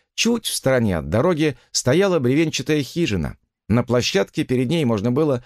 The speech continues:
запарковать автобус или грузовик. Вокруг темнел буковый лес. Дождь кончился. В чистом, холодном воздухе ощущалась бодрящая нота,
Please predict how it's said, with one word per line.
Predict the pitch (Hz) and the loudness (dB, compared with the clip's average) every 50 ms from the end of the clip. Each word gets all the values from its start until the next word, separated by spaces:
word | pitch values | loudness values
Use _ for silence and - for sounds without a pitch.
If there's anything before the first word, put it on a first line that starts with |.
| _ | _
запарковать | - 95 87 101 135 - 143 135 - 123 139 143 143 127 - | -8 -4 -2 -2 -2 0 -2 -2 0 0 2 2 0 0 -2
автобус | - 131 120 - - 196 170 117 98 - - - - - - | -4 -4 -4 -2 -2 -2 0 -2 -2 -4 -6 -12 -14 -10 -2
или | - 160 160 139 | 0 0 2 2
грузовик. | 131 127 135 127 95 113 107 - 64 - - _ _ _ _ _ _ _ _ _ _ _ - | 0 0 0 0 2 0 0 -2 -4 -8 -12 _ _ _ _ _ _ _ _ _ _ _ -2
Вокруг | 90 113 117 - 185 202 196 - - | -2 -2 0 2 2 2 2 0 -2
темнел | - - 113 120 135 151 156 156 139 - - _ _ | -4 -2 0 0 2 2 0 0 -2 -4 -8 _ _
буковый | - 127 120 104 135 123 - 139 123 120 107 | -12 -6 -2 -2 -2 0 0 0 0 0 0
лес. | 76 67 64 - - - - - _ _ _ _ _ _ _ _ | -2 -4 -6 -6 -6 -6 -6 -8 _ _ _ _ _ _ _ _
Дождь | - 80 123 165 165 - - | -2 0 0 0 0 -4 -6
кончился. | - 95 98 101 95 - - 87 - - 98 92 - _ _ _ _ _ _ _ _ _ | -4 -2 -2 -2 -2 -4 -6 -6 -4 -4 -6 -6 -8 _ _ _ _ _ _ _ _ _
В | - | -6
чистом, | - - 175 190 190 165 - - 170 170 165 | -2 0 0 0 0 0 -2 -2 -2 -2 -2
холодном | - - 113 117 123 131 113 110 104 98 90 | -4 -2 0 0 0 0 0 0 0 0 0
воздухе | 78 104 170 170 120 110 143 - - 143 131 123 - _ - | 0 0 0 -2 0 -2 -4 -4 -2 -4 -4 -4 -8 _ -6
ощущалась | - 107 - - - 95 - - - 151 135 131 123 92 82 | -4 -4 -4 -2 -4 -2 -2 0 0 0 0 0 0 -2 -2
бодрящая | 80 92 78 92 117 127 117 - - - 107 104 | -2 -2 0 0 0 0 0 -2 -2 -2 -2 0
нота, | 95 101 113 117 110 - 78 62 - | 0 0 0 0 -2 -2 -4 -8 -10